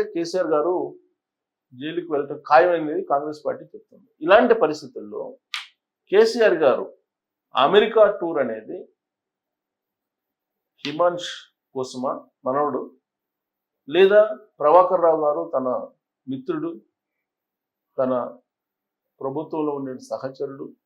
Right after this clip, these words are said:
ఫోన్ ట్యాపింగ్ కేసుకు సంబంధించినటువంటి సూత్రధారి, పాత్రధారి ఆయనే, దానికోసం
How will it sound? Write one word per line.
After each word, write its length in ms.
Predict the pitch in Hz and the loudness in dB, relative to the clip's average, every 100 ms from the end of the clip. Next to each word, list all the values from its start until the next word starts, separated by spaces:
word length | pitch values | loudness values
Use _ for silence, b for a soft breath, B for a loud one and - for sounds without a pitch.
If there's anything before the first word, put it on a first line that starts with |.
| _ _ _ _ _ | _ _ _ _ _
ఫోన్ 160 | 151 151 160 | -2 0 4
ట్యాపింగ్ 340 | 156 151 135 | 4 2 -8
కేసుకు 280 | 143 135 135 127 | -8 -10 -10 -10
సంబంధించినటువంటి 720 | 131 131 127 127 117 120 120 113 | -8 -10 -12 -14 -12 -12 -12 -14
సూత్రధారి, 580 | 127 127 135 131 131 180 _ _ _ _ _ _ _ _ _ _ - | -12 -14 -12 -10 -10 -12 _ _ _ _ _ _ _ _ _ _ 0
పాత్రధారి 640 | 131 - 151 135 135 135 120 - _ _ _ - | 2 4 2 2 2 2 -4 -10 _ _ _ -10
ఆయనే, 360 | - 123 151 165 - _ _ _ _ _ _ _ _ _ _ _ _ _ _ 143 | -4 -4 -4 -8 -14 _ _ _ _ _ _ _ _ _ _ _ _ _ _ 4
దానికోసం 640 | 180 202 196 202 202 | 6 6 6 4 4